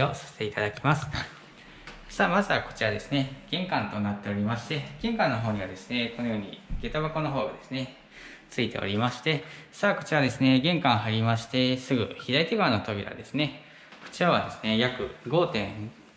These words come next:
三畳ですね、ございます。こちら洋室となっておりまして、さあ、こちらの洋室の方もですね、このように収納の方がついておりまして、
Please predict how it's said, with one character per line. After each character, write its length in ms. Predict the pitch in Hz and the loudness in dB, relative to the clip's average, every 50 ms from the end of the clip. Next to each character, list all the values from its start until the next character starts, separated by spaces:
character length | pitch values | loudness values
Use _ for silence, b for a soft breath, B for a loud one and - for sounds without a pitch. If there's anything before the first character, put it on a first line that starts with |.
| B B B B | B B B B
三 240 | - - 156 156 147 117 | -4 2 4 6 6 4
畳 120 | 104 - | 2 0
で 80 | - - | -4 -8
す 140 | - - - | -10 -6 -4
ね、 300 | 113 107 107 - - - | -2 -2 -2 -4 -8 -10
ご 80 | 107 107 | -8 -6
ざ 100 | 107 104 | -6 -6
い 40 | 101 | -6
ま 160 | 101 104 104 | -6 -8 -10
す。 180 | - - - 156 147 | -8 -4 -2 -2 -2
こ 60 | 147 - - - - | -2 -6 -12 -16 -18
ち 140 | - - 113 | -14 -10 -6
ら 140 | 107 104 104 | -4 -4 -2
洋 260 | 104 110 113 127 160 | -2 0 0 0 0
室 240 | - - - - 135 | -2 -4 -8 -8 -6
と 200 | 127 147 151 147 | -4 -2 0 2
な 140 | 143 139 139 | 2 2 2
っ 60 | - | 0
て 60 | - | 0
お 80 | 131 123 | 2 2
り 80 | 117 113 | 4 4
ま 140 | 110 113 | 2 2
し 120 | 110 - - | 0 0 0
て、 300 | - 147 - - B B B B B B B B | 0 0 0 -2 B B B B B B B B
さ 160 | - - 170 | -4 0 0
あ、 60 | 170 165 | 0 0
こ 100 | - - | -2 -2
ち 80 | - 202 | -2 0
ら 60 | 226 | 0
の 80 | 214 | 2
洋 180 | 165 131 120 120 | 4 4 4 2
室 160 | 123 - - | 2 2 0
の 80 | 147 147 | 0 2
方 140 | 131 135 127 | 2 2 0
も 140 | 107 - | 0 -2
で 60 | - - | -6 -6
す 100 | - - | 0 2
ね、 280 | 131 131 127 - - - | 2 2 2 0 -4 -4
こ 80 | 123 117 | -2 0
の 40 | |
よ 120 | 117 110 104 | 2 2 0
う 20 | |
に 120 | 101 95 - | 0 -2 -4
収 240 | - - - 131 135 | -8 -6 0 2 4
納 140 | 151 165 160 | 4 4 4
の 100 | 160 147 | 4 2
方 240 | - - 127 113 107 | 2 2 2 2 2
が 300 | 107 98 98 - - - | 2 0 0 -2 -4 -6
つ 100 | - - 107 | -4 -4 -4
い 80 | 98 98 | -4 -4
て 100 | - - | -6 -8
お 80 | - | -8
り 80 | 101 101 | -6 -6
ま 160 | 104 104 107 | -6 -6 -6
し 80 | - - | -6 -4
て、 260 | - 143 139 143 | -2 -2 -2 -4